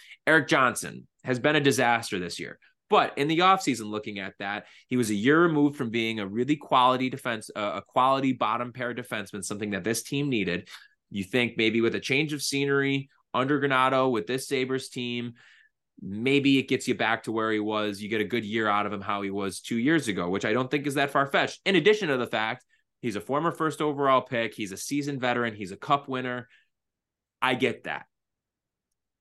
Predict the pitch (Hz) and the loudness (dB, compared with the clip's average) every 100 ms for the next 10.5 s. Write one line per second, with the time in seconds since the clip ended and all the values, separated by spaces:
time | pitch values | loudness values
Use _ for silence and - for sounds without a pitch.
0 | _ _ _ _ 101 107 208 - 285 - | _ _ _ _ -8 0 0 2 0 0
1 | - 175 120 90 - _ _ _ _ _ | 0 0 0 -4 -12 _ _ _ _ _
2 | _ 135 131 131 170 - 123 151 143 120 | _ -6 -2 -2 -2 -4 -4 -2 -2 -4
3 | 98 135 107 92 87 _ _ _ _ _ | -4 -2 -2 -4 -12 _ _ _ _ _
4 | _ _ _ _ _ _ _ _ _ _ | _ _ _ _ _ _ _ _ _ _
5 | _ _ _ - - 139 127 131 131 110 | _ _ _ -8 -2 0 0 0 -2 -4
6 | _ _ 208 226 214 196 185 156 135 131 | _ _ -4 -2 -2 -2 -2 -2 -2 -4
7 | 127 98 82 - - _ _ _ _ - | -4 -12 -12 -14 -14 _ _ _ _ -2
8 | 135 131 143 139 131 127 101 120 - 135 | 2 6 6 6 6 2 -2 -4 0 0
9 | 127 123 123 120 - 123 117 107 107 101 | 0 -2 -2 -4 -6 -6 -4 -4 -4 -4
10 | 104 - 104 101 95 | -8 -6 -4 -2 -2